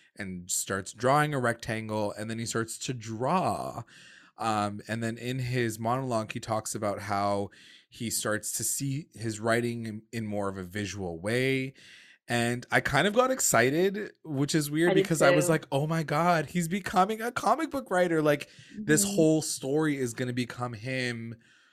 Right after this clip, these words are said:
Speaker 1: you know, becoming the writer of Riverdale, the comic, or whatever it might be. And I was
Speaker 2: It
Speaker 1: like,
Speaker 2: feels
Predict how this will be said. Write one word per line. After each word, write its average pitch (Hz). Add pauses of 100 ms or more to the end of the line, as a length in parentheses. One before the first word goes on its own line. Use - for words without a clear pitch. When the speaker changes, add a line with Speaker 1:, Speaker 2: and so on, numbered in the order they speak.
(280)
Speaker 1:
you 123
know, 107
becoming 113
the 110
writer 104
of 101
Riverdale, 104
the 98
comic, 104
or 98
whatever 98
it 90
might 95
be. 104
And 92
I 101
was 101
Speaker 2:
It 202
Speaker 1:
like, 196
Speaker 2:
feels 226